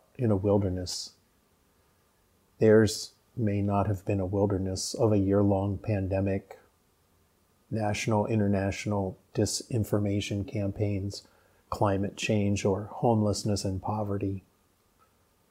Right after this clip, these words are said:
But much is the same. Parents worry about the future we are leaving for our children.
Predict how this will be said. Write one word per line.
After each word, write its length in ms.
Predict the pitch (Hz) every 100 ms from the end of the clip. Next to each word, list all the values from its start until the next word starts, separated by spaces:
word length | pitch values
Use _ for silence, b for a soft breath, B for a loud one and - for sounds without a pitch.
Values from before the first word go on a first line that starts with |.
| _ _ _ _ _ _ _ _
But 280 | 127 117 - _ _ _ _ _ _ _
much 320 | 139 143 -
is 160 | 110 -
the 140 | 101
same. 520 | - 104 92 95 110 107 _ _ _ _ _ _ _ _ _ _ _ _ _ _ _ _ _ _ _
Parents 520 | - 113 113 107 -
worry 260 | 107 104 107
about 300 | 104 101 -
the 80 |
future 440 | 101 - 107 - 117
we 160 | 107
are 120 | 104 104
leaving 400 | 101 101 104 98
for 180 | 107
our 120 | 104 104
children. 580 | - 107 107 110 123